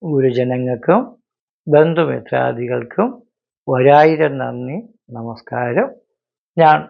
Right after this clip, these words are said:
ഡോക്ടർ എം ഷിബു നാരായണൻ, ബൊമ്പായം. ഇന്ന് പറയാൻ പോകുന്നത് നമുക്ക് മഹാനവമിയും വിജയദശമിയും ഒക്കെ വരുന്ന നവരാത്രി പൂജയുടെ കാര്യത്തെക്കുറിച്ചാണ്.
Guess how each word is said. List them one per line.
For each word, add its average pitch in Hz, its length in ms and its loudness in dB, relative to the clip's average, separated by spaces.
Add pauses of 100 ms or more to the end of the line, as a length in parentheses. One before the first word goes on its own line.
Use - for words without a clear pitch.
(120)
ഡോക്ടർ 139 460 0 (220)
എം 143 180 -6 (120)
ഷിബു 139 420 -4
നാരായണൻ, 127 760 -4 (580)
ബൊമ്പായം. 104 580 -2 (580)
ഇന്ന് 185 160 4
പറയാൻ 170 400 6
പോകുന്നത് 170 500 -2 (120)
നമുക്ക് - 440 -4 (880)
മഹാനവമിയും 160 1400 2 (440)
വിജയദശമിയും 147 1080 2 (460)
ഒക്കെ 147 280 0
വരുന്ന 131 480 2 (340)
നവരാത്രി 175 880 4
പൂജയുടെ 127 840 -6 (160)
കാര്യത്തെക്കുറിച്ചാണ്. - 1080 -6